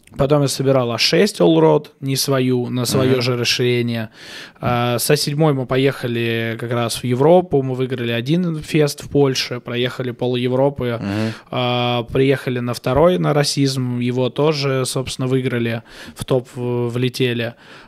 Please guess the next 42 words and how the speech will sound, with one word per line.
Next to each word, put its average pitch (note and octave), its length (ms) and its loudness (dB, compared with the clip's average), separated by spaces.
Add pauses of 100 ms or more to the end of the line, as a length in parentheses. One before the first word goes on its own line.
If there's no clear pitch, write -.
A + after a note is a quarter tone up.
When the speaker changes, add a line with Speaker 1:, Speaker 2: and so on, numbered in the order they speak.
(120)
Speaker 1:
А, A#2+ 600 -2
и G2+ 240 -4
я C#3+ 120 6
вс-, C#3+ 180 -8
я C#3+ 120 2
ехал C#3+ 340 -2
на B2+ 120 -4
ста - 480 -6
там A#2+ 180 -8
с - 20 -10
чем-то B2+ 320 -4
лошадях. B2+ 500 -4 (140)
У B2+ 80 -8
меня C3 260 0
не C3 140 0
работало C3+ 420 0
ничего, C#3 480 2
у C#3 60 2
меня, A#2+ 220 -2
короче, A#2+ 360 -4
машина, B2 600 -2 (420)
э, A#2+ 220 -2
когда C3+ 300 2
ты C3+ 120 -6
до-, C3+ 220 0
доезжаешь C3+ 640 2
там A#2+ 160 -6
до B2 140 -2
ста B2+ 220 0
с A#2 40 0
чем-то B2+ 320 -2
километров B2+ 280 -4
в - 40 -8
час - 400 0
в C3+ 60 -6
натяжечку, C3 680 -2
она, C3 640 -2
э, A#2+ 280 -4
включала, A#2 920 -2
э, A#2 420 -6
этот, A#2+ 280 -10
э, B2 240 -8